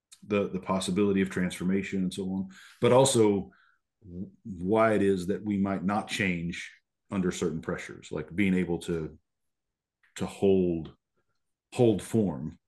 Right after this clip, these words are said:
to, to remain steadfast, to be, um, immovable, always abounding in the work of the Lord, in the language of King James, both being the work of the Spirit. And I, I think it's,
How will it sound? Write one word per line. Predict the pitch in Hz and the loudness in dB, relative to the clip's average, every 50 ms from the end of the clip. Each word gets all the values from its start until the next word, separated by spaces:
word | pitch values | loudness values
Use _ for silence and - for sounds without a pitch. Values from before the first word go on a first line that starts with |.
| _ _ - | _ _ -6
to, | - 104 95 95 87 | -2 0 2 2 0
to | - - 101 | -2 -2 -2
remain | 95 92 87 90 95 92 92 90 | 0 0 2 2 2 2 2 0
steadfast, | 87 - - - 92 87 76 - 95 90 80 76 - - | 0 -2 -2 -2 -2 -2 -2 -4 -4 -4 -4 -6 -8 -4
to | 95 | -2
be, | 107 101 101 | -2 -2 0
um, | 107 107 98 - | -2 -4 -4 -2
immovable, | 123 113 104 101 107 113 107 90 90 - 82 73 69 - - _ _ _ - - - _ _ _ - - - - _ _ _ - | 0 2 4 4 4 4 4 2 -2 -4 -6 -8 -8 -10 -12 _ _ _ -20 -20 -20 _ _ _ -20 -20 -20 -20 _ _ _ 0
always | 104 107 101 98 95 92 | 2 4 6 6 4 4
abounding | 87 82 98 95 87 87 87 | 2 0 0 0 0 0 -2
in | 85 | -2
the | 85 87 | -2 0
work | 95 95 92 | 0 0 0
of | 95 | -2
the | 82 87 | -2 -2
Lord, | 90 98 95 87 82 82 | 0 2 2 0 0 -2
in | 80 | -4
the | 80 80 | -4 -2
language | 85 90 87 85 82 73 78 | -2 -2 -2 -2 -4 -6 -8
of | 78 73 - _ _ _ - | -10 -12 -14 _ _ _ -8
King | - 92 87 | -6 -4 -2
James, | 78 87 92 92 82 78 73 - - - - - - - _ - | -2 -2 -2 -2 -2 -4 -8 -12 -16 -20 -20 -20 -20 -14 _ 6
both | 143 147 151 147 - - - | 8 8 8 6 2 -2 0
being | 104 107 104 | 2 4 4
the | 95 92 | 4 2
work | 90 92 87 - | 2 0 0 -2
of | 90 | -4
the | 80 | -8
Spirit. | 78 - - 90 87 87 - _ | -8 -10 -10 -10 -10 -10 -10 _
And | - 107 117 | -2 0 2
I, | 113 | 2
I | - - | 0 2
think | - 147 151 127 - | 4 4 4 4 4
it's, | 147 131 - - - - - _ | 2 2 2 0 -2 -4 -8 _